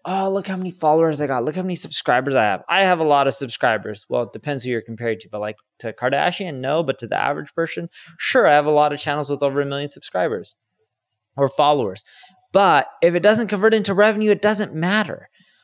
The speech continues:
Don't focus on views, focus on conversions.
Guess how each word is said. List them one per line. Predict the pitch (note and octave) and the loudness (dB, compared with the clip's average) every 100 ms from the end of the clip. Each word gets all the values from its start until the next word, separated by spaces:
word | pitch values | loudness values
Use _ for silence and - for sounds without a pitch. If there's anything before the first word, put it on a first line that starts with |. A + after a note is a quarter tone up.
| _ _ | _ _
Don't | D#3+ G3 F3+ | 4 4 4
focus | F#3 F3+ F#3+ E3+ | 4 4 4 2
on | E3+ C#3 A2+ | 2 0 -2
views, | A2+ D3+ F#3+ A3 - _ _ _ - | 0 2 2 0 -4 _ _ _ 2
focus | D3+ E3 F#3 E3+ - - | 4 4 4 0 0 0
on | C3 C3 C3 C3 B2+ | 2 4 2 0 -4
conversions. | - A2+ G#2+ A2+ G#2+ E2 C2 - | -8 -2 4 4 4 -2 -10 -14